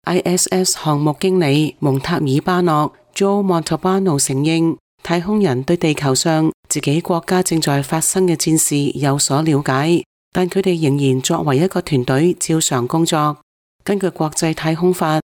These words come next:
任何國家嘅太空人都必須喺需要時向其他太空人盡可能提供一切幫助，包括喺外國或海上緊急降落。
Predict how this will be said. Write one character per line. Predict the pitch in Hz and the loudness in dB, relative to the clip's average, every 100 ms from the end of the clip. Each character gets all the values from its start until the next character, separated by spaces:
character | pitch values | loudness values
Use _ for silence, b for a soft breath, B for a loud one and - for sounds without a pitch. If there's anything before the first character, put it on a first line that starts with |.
| _ _ | _ _
任 | - 165 | -4 -2
何 | 151 127 | 0 -2
國 | - 170 | 0 -2
家 | - 208 | 0 -2
嘅 | 175 | -2
太 | - 180 | -2 -2
空 | 190 214 | 0 0
人 | 175 123 127 - | 0 0 -2 -4
都 | 196 | -4
必 | 196 | -2
須 | 196 208 196 | -2 0 -2
喺 | 165 | -2
需 | 156 - 202 | -2 0 2
要 | 180 170 | 2 2
時 | - 131 127 131 - | 2 2 2 -2 -4
向 | 175 175 | -2 0
其 | - 127 | 0 -2
他 | 180 185 | 0 -2
太 | - 165 | 0 -2
空 | 170 202 | 0 0
人 | 190 131 131 - - | 2 0 -2 -4 -4
盡 | 156 156 | 0 0
可 | 147 | 2
能 | 190 151 131 | 0 0 -2
提 | - 127 | -2 0
供 | 170 170 | 2 2
一 | 175 | 2
切 | 170 - 143 | 0 -2 -2
幫 | 180 175 | 0 0
助， | 170 147 147 139 _ _ | 0 2 2 0 _ _
包 | - 185 | -4 -2
括 | - 180 | -2 -4
喺 | 139 147 | -2 2
外 | 175 147 | 2 2
國 | 151 160 - | 0 -2 0
或 | 156 | -2
海 | 143 131 147 | -2 0 0
上 | - 147 139 | 0 -2 -2
緊 | 127 131 | 0 0
急 | 151 160 | 0 -2
降 | 160 147 | -2 0
落。 | 147 139 139 | 2 0 -2